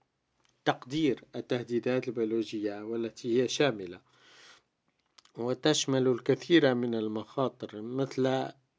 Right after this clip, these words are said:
اندلاع وتفشي أمراض، وهذا ما يستوجب النظر في حتى في الأمراض التي قد تطرأ والتي قد تكون غريبة عن البلاد،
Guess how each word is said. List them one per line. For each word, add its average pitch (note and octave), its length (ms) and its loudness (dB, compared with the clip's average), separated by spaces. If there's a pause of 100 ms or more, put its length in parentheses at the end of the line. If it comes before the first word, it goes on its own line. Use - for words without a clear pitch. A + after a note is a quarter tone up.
(280)
اندلاع B2+ 600 2
وتفشي B2 840 -2
أمراض، B2+ 600 2 (680)
وهذا A#2 540 0
ما A2+ 180 -2
يستوجب A2+ 1000 0 (760)
النظر B2+ 440 2
في - 160 -12
حتى - 240 -4
في C#3 60 -4
الأمراض C3+ 380 0
التي B2+ 260 0
قد - 240 -6
تطرأ C#3+ 320 2
والتي B2 440 0
قد B2 200 -6
تكون B2 300 0
غريبة B2 460 2
عن A#2 60 -2
البلاد، C#3+ 640 0